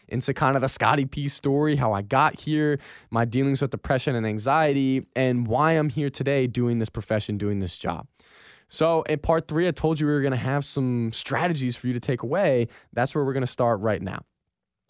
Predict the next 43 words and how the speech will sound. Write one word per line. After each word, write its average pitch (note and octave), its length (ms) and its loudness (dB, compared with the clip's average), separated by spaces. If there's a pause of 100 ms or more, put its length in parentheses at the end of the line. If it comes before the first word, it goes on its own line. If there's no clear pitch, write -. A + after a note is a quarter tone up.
Now, C3 160 2
one C#3 180 2
of G#3+ 60 -2
the A#3+ 60 0
most G#3 240 0
important D3 460 -4
things B2+ 260 -4
that - 160 -6
I C#3 200 2
learned A2 440 0 (320)
is G#2+ 560 0 (360)
how - 280 0
to F3 80 0
change D3 320 -2
my B2+ 140 -2
mindset, - 480 -10 (100)
okay? A#2 300 -2 (580)
And B2+ 640 2
gaining C#3+ 380 0
some C3 180 -4
perspective. - 720 -6 (320)
Because C3 280 -2
a C3 40 0
lot C3+ 220 2
of D#3+ 60 -4
times D3+ 360 -2
when B2+ 140 -2
we're B2+ 80 0
dealing C#3 380 0
with B2+ 100 0
struggles D#3+ 560 -2
in A2+ 80 0
our G#2+ 120 -2
lives F2+ 400 -6
and B2 120 -6
challenges, G#2+ 680 -4
whether A2+ 240 0
they're G#2 120 0
mental A2 280 -2
health A2 220 -4
related G#2+ 380 -2
or G#2 120 -4
not, B2+ 460 2